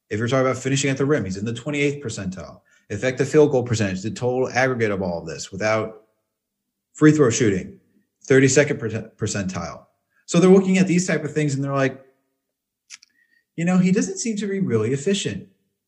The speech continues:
And then when you watch the game and you see how he plays and you see the construction of this team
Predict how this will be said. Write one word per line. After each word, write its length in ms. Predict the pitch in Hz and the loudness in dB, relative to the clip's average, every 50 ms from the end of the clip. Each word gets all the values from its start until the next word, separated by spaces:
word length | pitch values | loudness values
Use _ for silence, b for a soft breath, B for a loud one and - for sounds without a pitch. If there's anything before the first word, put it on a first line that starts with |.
| _ - | _ -10
And 140 | - 151 147 | -6 -6 -4
then 140 | 156 185 202 | -2 -2 -2
when 100 | 233 254 | 0 0
you 80 | 269 262 | 0 0
watch 320 | 233 202 165 160 156 156 | 0 0 0 0 -2 -2
the 120 | - 156 143 | -2 -2 -2
game 460 | 123 113 95 90 80 82 90 110 - - | -2 -2 -4 -4 -8 -10 -12 -12 -8 -4
and 100 | 117 120 | -2 -2
you 60 | 123 | -2
see 160 | 120 - 180 | 0 2 2
how 160 | 165 170 165 | 2 4 2
he 80 | 165 160 | 0 -2
plays 420 | 156 - - 113 90 80 85 90 | -4 -6 -10 -10 -10 -10 -12 -14
and 80 | 95 104 | -12 -10
you 80 | 104 101 | -10 -10
see 160 | - - 139 | -8 -8 -6
the 80 | 143 | -6
construction 460 | 151 151 160 - - 147 120 - - 104 | -4 -6 -6 -6 -4 -6 -6 -4 -6 -6
of 60 | 95 | -6
this 220 | 101 95 - - | -6 -6 -8 -10
team 320 | - 92 87 85 87 92 | -10 -12 -10 -10 -12 -12